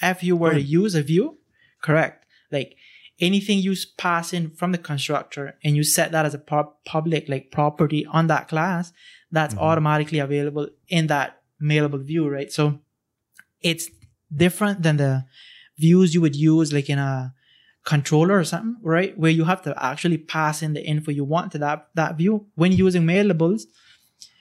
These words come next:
Speaker 1: any public property set on that class is automatically passed in, right,
Speaker 2: Mm-hmm.
Speaker 1: by the framework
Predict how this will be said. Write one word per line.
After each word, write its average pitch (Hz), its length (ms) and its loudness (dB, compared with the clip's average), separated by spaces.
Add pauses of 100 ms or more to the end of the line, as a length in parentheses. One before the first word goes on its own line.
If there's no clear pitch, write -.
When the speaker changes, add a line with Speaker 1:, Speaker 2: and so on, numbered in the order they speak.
(160)
Speaker 1:
any 185 180 4
public - 800 -6 (640)
property 156 400 0
set 180 220 0
on 151 80 -4
that 139 160 -8
class 143 320 -6
is 165 140 -2
automatically 147 640 0
passed 139 460 -8
in, 135 240 -6 (120)
right, 139 160 -4
Speaker 2:
Mm-hmm. 143 80 -6
Speaker 1:
by 156 240 0
the 143 100 -6
framework 143 560 -6